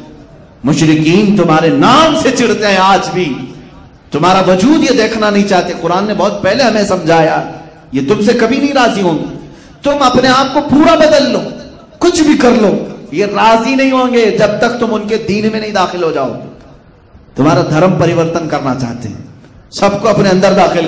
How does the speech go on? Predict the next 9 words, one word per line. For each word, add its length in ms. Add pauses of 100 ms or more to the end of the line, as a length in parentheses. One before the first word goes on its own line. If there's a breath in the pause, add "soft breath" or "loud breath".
کرو۔ 160 (500)
ایک 520
ہی 200
آج 460
بھی 220
ذریعہ 360
نجات 600
ہے 280
مسلمانوں، 600